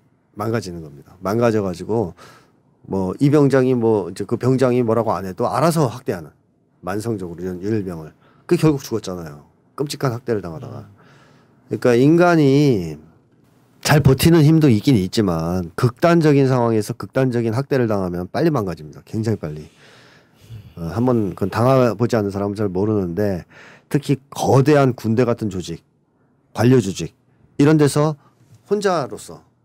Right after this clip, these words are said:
Speaker 1: 이 거대한 시스템과 맞서야 되는 상황이 되고 이 시스템에 의해서 체계적인 학대가 혹은 이제 가혹행위 같은 게 진행이 되면 정신이 빨리 붕괴됩니다. 무력감 때문에.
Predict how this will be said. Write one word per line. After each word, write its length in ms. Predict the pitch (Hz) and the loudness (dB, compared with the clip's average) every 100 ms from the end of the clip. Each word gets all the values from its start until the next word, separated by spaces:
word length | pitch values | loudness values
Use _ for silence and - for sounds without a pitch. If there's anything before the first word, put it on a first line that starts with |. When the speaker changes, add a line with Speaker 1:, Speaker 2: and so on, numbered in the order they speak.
| _ _ - | _ _ -16
Speaker 1:
이 120 | 117 | -16
거대한 520 | - 107 120 143 147 | -14 -12 -2 0 0
시스템과 800 | 143 175 185 - 180 147 131 156 - _ _ _ | -4 -8 -10 -8 -6 -4 -4 -6 -10 _ _ _
맞서야 340 | 113 - 135 | -8 -2 0
되는 200 | 113 110 | 0 -4
상황이 360 | 92 113 104 98 | -6 -6 -6 -8
되고 420 | 90 80 101 82 - - | -10 -6 -4 -4 -12 -10
이 100 | 117 | -8
시스템에 520 | 123 180 - 185 165 | -6 -8 -6 -4 0
의해서 200 | 143 120 | 0 0
체계적인 460 | - - 180 160 135 | -6 -6 -4 -2 -4
학대가 640 | 143 - 143 117 98 82 - _ _ _ _ _ _ _ _ _ - | -4 -4 -2 0 -2 -4 -16 _ _ _ _ _ _ _ _ _ -2
혹은 200 | 135 123 | 0 0
이제 280 | 95 98 85 _ _ | -2 -4 -6 _ _
가혹행위 540 | - 123 117 - 107 | 0 0 0 -4 -4
같은 260 | 95 82 92 | -4 -8 -6
게 120 | 104 110 - _ _ _ _ | -4 -4 -14 _ _ _ _
진행이 320 | - 131 120 113 | 0 2 2 0
되면 420 | 87 95 123 80 - - _ | -2 -2 -2 -6 -16 -20 _
정신이 320 | 120 131 147 | 0 0 0
빨리 220 | 147 - | -4 -8
붕괴됩니다. 520 | 165 147 104 78 - - | -6 -6 -8 -12 -20 -14
무력감 320 | 107 147 120 | -2 0 0
때문에. 260 | 92 78 76 | -6 -12 -16